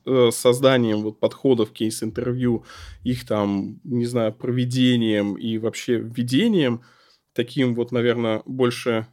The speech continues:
в качестве процесса и системы какой-то занимались как раз я и Игорь. Ну, то есть вот мы туда очень много проконтрибьютили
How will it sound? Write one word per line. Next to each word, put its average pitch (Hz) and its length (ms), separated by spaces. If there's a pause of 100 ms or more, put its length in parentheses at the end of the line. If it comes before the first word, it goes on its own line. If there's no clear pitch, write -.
(220)
в - 20
качестве 123 380
процесса 123 840
и 113 460
системы 180 580
какой-то 123 400
занимались 120 360
как - 160
раз 117 160
я 120 120
и 147 80
Игорь. 117 480
Ну, 117 80
то - 60
есть 113 100
вот - 100
мы 123 100
туда 123 220
очень 113 220
много 120 200
проконтрибьютили 113 920